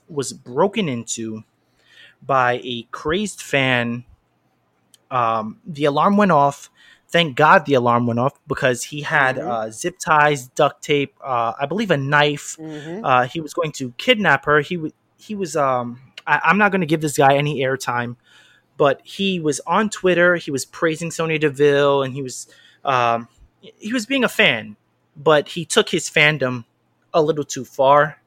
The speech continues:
Speaker 1: Broke into her house.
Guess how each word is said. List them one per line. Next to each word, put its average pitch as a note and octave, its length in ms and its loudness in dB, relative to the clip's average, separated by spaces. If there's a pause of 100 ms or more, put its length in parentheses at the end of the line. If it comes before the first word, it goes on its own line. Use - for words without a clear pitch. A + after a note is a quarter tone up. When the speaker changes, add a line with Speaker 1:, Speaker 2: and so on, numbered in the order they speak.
(1700)
Speaker 1:
Broke G3 220 4
into F#3 260 -2
her E3 140 4
house. C3 540 2